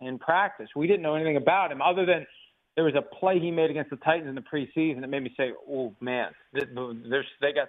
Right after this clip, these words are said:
something with this Mahomes kid," but we had no idea until the next year. So look at what he's done. Five years as a starter, five A F C championship games hosted, three Super Bowl appearances, two Super Bowl victories. He's the best quarterback in the N F L right now,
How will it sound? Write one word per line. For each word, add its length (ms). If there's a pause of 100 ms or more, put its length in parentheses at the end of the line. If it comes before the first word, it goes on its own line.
something 300
with 180
this 120 (100)
Mahomes 440
kid," 200
but 60
we 100
had 160
no 140
idea 300
until 200
the 80
next 300
year. 240
So 120 (440)
look 180
at 80
what 120
he's 100
done. 260
Five 240
years 180
as 160
a 40
starter, 320 (160)
five 260
A 120
F 120
C 160
championship 540
games 300
hosted, 440
three 240
Super 140
Bowl 160
appearances, 500 (100)
two 120 (100)
Super 140
Bowl 240
victories. 520 (760)
He's 320
the 60
best 340 (120)
quarterback 420
in 60
the 60
N 80
F 100
L 120
right 240
now, 420